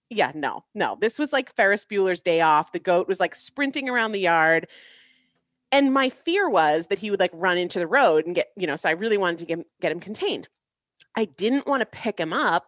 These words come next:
because I was afraid he would kick my belly, being nine months pregnant. So I'm, like, trying to bribe him down with, with carrots, and I can't quite get it. He just keeps running up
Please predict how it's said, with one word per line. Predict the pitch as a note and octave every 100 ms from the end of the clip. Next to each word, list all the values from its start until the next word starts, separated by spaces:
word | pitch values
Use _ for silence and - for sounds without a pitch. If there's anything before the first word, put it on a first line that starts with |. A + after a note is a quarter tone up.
| -
because | G#3 G#3+ F#3
I | F3+
was | E3
afraid | F3 F#3 E3+ F3
he | F3+
would | D#3+ -
kick | - A3 - G3+
my | E3 D3+ D#3 -
belly, | D4 B3+ F#2+ D#3 A3+
being | F3+ D#3+ D#3+ E3
nine | E3 E3
months | E3 D#3+
pregnant. | D4+ C#4+ G3 - - - - _ _ _ _
So | - C#4+ B3
I'm, |
like, | A3+ F#3 -
trying | - D4 D#4 D4+
to | G3+
bribe | A#3 A#3+ A#3
him | A#3
down | G#3+ G#3+ G#3+ G#3+
with, | F#3+ F3 - - - _ -
with | F#3+ - -
carrots, | - C#4+ C#4 B3+ A#3 -
and | F#3+
I | F3
can't | - - D4+ -
quite | - C4 -
get | A#3 A3
it. | A3
He | G3
just | F#3 -
keeps | C#4+ C4+ -
running | A#3+ A#3
up | A3+